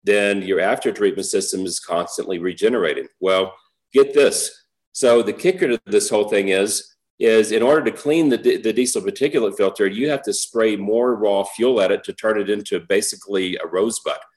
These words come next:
And then that heat starts to burn off the, the particulate, and it cleans the filter, and then it kinda goes through the cycle. So, so the whole routine of getting it dirty and then ca-, trying to make it clean, getting it dirty, going back and forth,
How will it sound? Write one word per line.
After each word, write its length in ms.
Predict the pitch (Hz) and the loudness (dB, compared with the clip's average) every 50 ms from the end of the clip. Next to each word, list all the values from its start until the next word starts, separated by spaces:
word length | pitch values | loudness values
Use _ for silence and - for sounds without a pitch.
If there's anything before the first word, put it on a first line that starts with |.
| _ _ _ _ - | _ _ _ _ -10
And 120 | - 95 | -6 -2
then 160 | 110 113 110 | -2 -2 0
that 380 | 110 104 95 85 - - - - - - | 0 0 0 -2 -4 -6 -14 -18 -8 -2
heat 360 | 135 143 127 107 - - - - _ _ _ _ _ _ _ _ | 0 0 0 0 -4 -8 -16 -20 _ _ _ _ _ _ _ _
starts 380 | - - 120 110 107 107 - | -4 0 2 2 2 2 0
to 100 | - 110 101 | -4 -4 -4
burn 360 | 90 90 101 98 101 104 101 | 0 0 2 2 2 2 0
off 440 | 87 87 85 85 - - - - - _ _ _ _ _ _ _ | 0 0 0 -2 -2 -4 -8 -12 -18 _ _ _ _ _ _ _
the, 400 | - 98 95 95 92 92 90 - 98 | -2 0 2 2 2 0 0 0 -2
the 80 | 101 | -4
particulate, 680 | 87 98 95 - - - 135 135 - 117 101 101 101 101 | -4 -4 -8 -12 -4 -2 -2 0 2 2 2 2 2 0
and 140 | 107 95 95 | -2 -4 -4
it 80 | - | -6
cleans 340 | - - 120 113 110 110 110 | -10 -6 -4 -4 -4 -4 -4
the 80 | - 98 | -6 -8
filter, 400 | - - 123 135 135 131 107 104 | -2 0 0 0 2 2 2 2
and 120 | 101 101 107 | 2 2 0
then 100 | 107 101 | -2 -4
it 120 | 90 - | -4 -6
kinda 180 | - 104 104 104 | -6 -4 -4 0
goes 240 | 98 104 101 101 | 0 0 0 0
through 80 | - 101 | -2 -6
the 100 | 90 175 | -6 -6
cycle. 400 | - - 117 113 117 - 107 92 | -2 0 0 0 0 0 -2 -4
So, 380 | - - 110 98 92 85 - - _ _ _ _ _ _ | -4 -2 0 0 0 0 -2 -6 _ _ _ _ _ _
so 220 | - - 139 127 | -2 2 2 4
the 100 | 117 120 | 4 2
whole 240 | 120 139 156 170 165 | 4 4 4 4 6
routine 720 | 147 139 120 123 - - 139 139 131 113 101 90 82 - - _ _ _ _ _ _ | 4 4 4 4 2 0 2 2 2 2 0 -2 -6 -8 -12 _ _ _ _ _ _
of 520 | - 110 107 104 98 92 92 - - - - - - | 0 2 2 4 2 2 0 -4 -12 -16 -18 -18 -2
getting 280 | - 120 123 135 135 127 | 0 4 4 6 4 4
it 160 | 120 - - | 0 0 2
dirty 380 | 117 113 120 120 120 120 117 107 | 2 4 4 4 2 2 0 0
and 100 | 98 98 | 0 0
then 240 | 95 92 92 92 - - | -2 -2 -4 -8 -10 -8
ca-, 120 | 113 113 | -6 -6
trying 280 | 113 - 120 110 120 120 | -4 0 2 2 2 2
to 40 | 123 | 2
make 200 | 123 117 113 127 | 0 0 -2 -4
it 80 | 120 | -8
clean, 280 | - 123 117 117 113 107 | -6 -4 -2 -2 -2 0
getting 180 | 101 110 - 120 | 0 0 0 2
it 40 | |
dirty, 440 | 117 117 110 110 113 110 104 - - _ | 2 2 2 2 2 -2 -4 -8 -8 _
going 240 | 117 113 117 120 117 | 0 2 2 2 2
back 220 | 113 107 101 - | 2 2 0 0
and 120 | 104 95 - | -4 -8 -4
forth, 280 | - 120 120 110 104 | 0 2 4 4 4